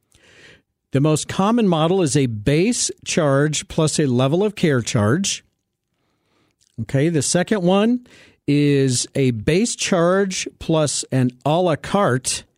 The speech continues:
set of charges. And then the third one is a flat fee for service charge. So it's just flat every month. It doesn't change.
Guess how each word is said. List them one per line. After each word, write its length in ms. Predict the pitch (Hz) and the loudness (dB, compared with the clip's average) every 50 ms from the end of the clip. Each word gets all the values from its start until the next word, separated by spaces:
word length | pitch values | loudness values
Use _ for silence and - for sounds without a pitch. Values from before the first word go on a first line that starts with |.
| _ _ _ _ _ _ _ _ _ _ _ _ _ _ _ _ - | _ _ _ _ _ _ _ _ _ _ _ _ _ _ _ _ -8
set 420 | - - - - 165 151 147 - - | -6 -4 -2 0 0 0 -2 -2 -2
of 160 | 131 127 - | -4 -4 -2
charges. 720 | - - - 147 135 123 113 123 147 196 226 214 - - - _ _ _ _ _ _ _ _ _ _ _ _ _ _ _ _ _ _ _ - | -2 0 0 2 2 2 2 2 0 0 0 -2 -6 -8 -10 _ _ _ _ _ _ _ _ _ _ _ _ _ _ _ _ _ _ _ -2
And 160 | 143 135 139 | 0 2 2
then 140 | 147 151 147 | 4 2 2
the 100 | 139 139 | 2 0
third 420 | - - - 226 269 302 302 208 | -2 -2 -2 0 0 0 0 0
one 400 | 175 170 160 147 139 139 143 147 | 2 2 2 2 4 4 2 2
is 280 | - - 147 147 135 127 | 0 0 0 0 0 0
a 160 | 151 147 135 | 0 0 0
flat 580 | - - - - - 175 175 185 196 - - - | -2 -6 -8 -6 -2 -2 0 0 -2 -4 -8 -14
fee 360 | - - - 165 156 151 156 | -8 -2 0 0 2 2 0
for 180 | - - 143 | 0 -2 -4
service 760 | 123 - - - 254 240 196 139 123 120 123 - - - - - _ _ _ _ _ _ _ _ _ _ | -2 -2 -2 -2 0 0 0 0 0 0 -2 -2 -4 -6 -8 -12 _ _ _ _ _ _ _ _ _ _
charge. 380 | - - - 156 127 113 110 - | -8 -4 -2 0 0 0 0 0
So 160 | - 156 143 | 0 0 0
it's 120 | 143 131 | 0 0
just 220 | - 147 135 - - | 0 -2 -2 -2 -2
flat 320 | - 165 160 143 135 - | -2 0 0 0 0 0
every 240 | - 135 120 131 123 | -2 -2 0 2 2
month. 280 | 117 113 107 101 - | 2 0 -2 -2 -4
It 60 | 147 113 | -4 -2
doesn't 280 | 127 123 110 123 113 | -2 0 0 -2 -4
change. 600 | - - - 208 196 135 104 - - - - - | -4 -2 0 0 0 0 -2 -4 -8 -10 -12 -12